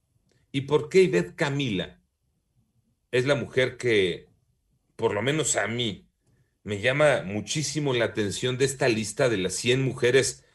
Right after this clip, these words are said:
eh, más poderosas, más influyentes del país? Entre políticas, empresarias, C E Os, activistas, artistas, bailarinas, chefs, escritoras,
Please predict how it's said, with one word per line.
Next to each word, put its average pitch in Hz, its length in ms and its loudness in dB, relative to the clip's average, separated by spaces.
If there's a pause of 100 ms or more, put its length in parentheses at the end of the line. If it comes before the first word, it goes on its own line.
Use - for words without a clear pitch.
(380)
eh, - 300 -16 (260)
más 131 340 -2
poderosas, 120 960 4 (180)
más 135 300 0
influyentes 120 920 0
del 95 220 2
país? 107 600 -4 (680)
Entre 107 1000 6 (320)
políticas, 110 880 0
empresarias, 104 1300 0 (280)
C - 300 -4
E 113 40 8
Os, 117 420 6
activistas, 104 840 -4
artistas, 104 720 -4
bailarinas, 98 960 -2
chefs, 101 420 -2
escritoras, 98 1120 0